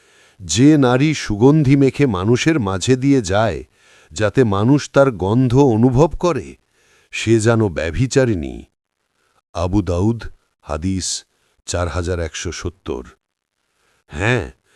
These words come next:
আপনি ঠিকই শুনেছেন, ব্যভিচারিণী। এই শব্দ কোনো হালকা শব্দ নয়। রাসূল সাল্লাল্লাহু আলাইহি ওয়াসাল্লাম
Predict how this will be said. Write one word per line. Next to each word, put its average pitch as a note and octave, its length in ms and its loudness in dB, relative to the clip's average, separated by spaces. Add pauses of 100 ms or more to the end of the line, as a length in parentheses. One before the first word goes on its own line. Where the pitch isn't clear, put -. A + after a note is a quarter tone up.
(140)
আপনি G#2+ 300 0
ঠিকই C3 340 -4
শুনেছেন, G2+ 640 0 (360)
ব্যভিচারিণী। G#2 960 0 (760)
এই G#2 180 -2
শব্দ G#2 460 -4
কোনো E3 240 2
হালকা A2+ 460 -2
শব্দ C3+ 300 -2
নয়। C#3+ 420 2 (540)
রাসূল F2 460 0
সাল্লাল্লাহু A#2 720 0
আলাইহি A#2+ 360 2
ওয়াসাল্লাম B2+ 600 0